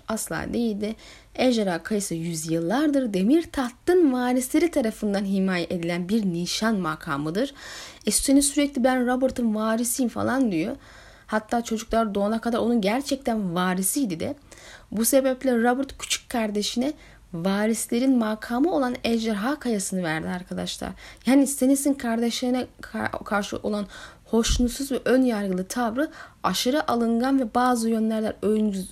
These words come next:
özgüvensizliği ağabeyinin ona karşı olan bu cömertliğini ve sevgisini hakaret gibi algılamasına sebep oldu. Ne kadar ters bir şey algılamış görüyorsunuz.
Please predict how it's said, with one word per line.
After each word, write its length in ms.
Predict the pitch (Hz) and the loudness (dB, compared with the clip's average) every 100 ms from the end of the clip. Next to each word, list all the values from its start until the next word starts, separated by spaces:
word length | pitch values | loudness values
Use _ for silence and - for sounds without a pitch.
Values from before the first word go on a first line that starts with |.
| - | 0
özgüvensizliği 920 | 208 196 202 202 196 208 196 226 320 - - - - _ - | 0 2 0 0 -2 -4 -2 0 0 -4 -16 -16 -20 _ -4
ağabeyinin 580 | 185 240 285 285 262 | 0 2 2 2 2
ona 220 | - 247 247 | 0 -2 -2
karşı 280 | 247 233 | -4 -2
olan 220 | 247 233 220 | -2 -2 -2
bu 100 | 202 | 0
cömertliğini 680 | 226 240 240 233 233 262 | 2 4 2 0 2 4
ve 80 | 277 | 4
sevgisini 600 | 233 - 233 190 - 247 | 2 0 0 0 -4 -8
hakaret 720 | - 170 - - 196 226 233 | -8 -10 -10 -8 0 0 0
gibi 140 | - 180 | -4 -2
algılamasına 540 | 165 151 143 160 - | -2 -4 -4 -6 -8
sebep 300 | - - - | -8 -10 -8
oldu. 220 | - - - | -10 -8 -8
Ne 100 | 185 | -6
kadar 220 | 202 185 | -4 -6
ters 320 | - 160 - | -8 -8 -8
bir 40 | |
şey 160 | - 156 | -8 -8
algılamış 320 | 147 143 156 | -6 -8 -6
görüyorsunuz. 560 | - 175 175 - 175 | -6 -4 -4 -6 -8